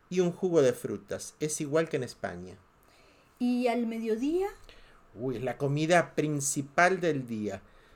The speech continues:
Speaker 1: Se llama comida o lunch en México. En América del Sur y en España, almuerzo. La comida es a la una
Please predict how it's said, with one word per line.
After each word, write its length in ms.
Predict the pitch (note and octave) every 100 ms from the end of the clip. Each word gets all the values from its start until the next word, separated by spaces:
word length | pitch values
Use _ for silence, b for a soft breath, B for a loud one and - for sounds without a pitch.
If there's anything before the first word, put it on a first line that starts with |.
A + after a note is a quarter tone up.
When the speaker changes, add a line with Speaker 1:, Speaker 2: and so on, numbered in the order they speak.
| b
Speaker 1:
Se 260 | - D3 C#3
llama 360 | D#3 D3+ C#3+
comida 600 | C#3 C3+ D#3+ F#3+ G#3+ -
o 140 | D3 C#3
lunch 640 | C3+ B2+ A2 G#2+ - - -
en 220 | A#2+ A2
México. 520 | G#2+ - G#2 - G2+ - b b b b
En 140 | C3
América 420 | C3+ C#3 D#3+ D3+ D3
del 140 | C3
Sur 280 | - - D3+
y 100 | C3+
en 100 | B2+
España, 760 | B2+ - E3+ E3 F3 F#3+ G3+ - _ -
almuerzo. 800 | D#3 D3 A#2+ G#2 G2+ - - G#2+ - _ _ b b b b b -
La 200 | D3+ D3
comida 460 | E3 F#3+ A3+ A#3+
es 340 | F3+ E3+ E3+ -
a 120 | D3
la 160 | C#3 C3+
una 460 | D#3+ G3+ G#3 G#3